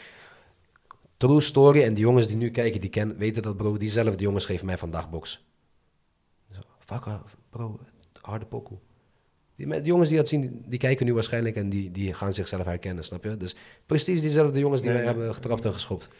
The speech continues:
Speaker 2: Ik, ik vraag me toch wel af van, hoe belangrijk vind jij vergeven?
Speaker 1: Eh,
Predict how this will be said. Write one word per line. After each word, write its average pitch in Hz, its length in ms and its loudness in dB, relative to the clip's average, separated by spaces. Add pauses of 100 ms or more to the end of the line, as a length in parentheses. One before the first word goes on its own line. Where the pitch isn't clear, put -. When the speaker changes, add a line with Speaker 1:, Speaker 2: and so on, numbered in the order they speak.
(240)
Speaker 2:
Ik, - 120 -14
ik 113 100 -10
vraag 113 200 -2
me 110 80 -2
toch 113 120 -10
wel 113 100 -6
af 110 160 -4
van, 104 180 -4
hoe 107 240 0
belangrijk 101 500 -2
vind 98 140 -10
jij 95 120 -10
vergeven? 95 680 -8 (1300)
Speaker 1:
Eh, 127 560 8